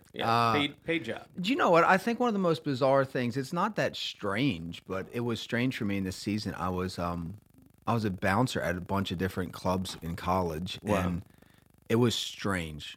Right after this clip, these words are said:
Speaker 1: Mm-hmm.
Speaker 2: We'll just leave it at that. It was, it was just an experience,
Speaker 1: Yeah.
Speaker 2: an enlightening experience for me.
Speaker 1: I mean, I gotta ask a follow-up question, though, but
Speaker 2: Oh,
Speaker 1: your time
Speaker 2: jeez.
Speaker 1: as a bouncer, what is, like, the most correlative thing that you maybe you learned as a bouncer that you now
Speaker 2: <laughs>
Speaker 1: use as a lead pastor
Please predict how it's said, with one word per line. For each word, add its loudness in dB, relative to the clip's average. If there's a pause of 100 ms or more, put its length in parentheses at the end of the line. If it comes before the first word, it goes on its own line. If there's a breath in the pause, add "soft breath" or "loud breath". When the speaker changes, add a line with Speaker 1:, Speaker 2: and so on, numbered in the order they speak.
Speaker 1:
Mm-hmm. -6
Speaker 2:
We'll 6
just 2
leave 2
it 2
at -4
that. -6
It 0
was, 0
it -8
was -6
just -6
an -8
experience, -6
Speaker 1:
Yeah. 0
Speaker 2:
an 0
enlightening 0
experience -8
for -10
me. -14 (200)
Speaker 1:
I 2
mean, 0
I 2
gotta 4
ask -4
a -16
follow-up -12
question, -12
though, -10
but -8 (160)
Speaker 2:
Oh, -2
Speaker 1:
your -4
time 4
Speaker 2:
jeez. 6
Speaker 1:
as 0
a 4
bouncer, -2 (500)
what -2
is, 0
like, 2
the -2
most -4
correlative -2
thing -2
that -6
you -6
maybe -6
you -4
learned -6
as -6
a -10
bouncer -6
that -12
you -12
now 4
Speaker 2:
<laughs> -
Speaker 1:
use -2
as -2
a 0
lead 0
pastor 2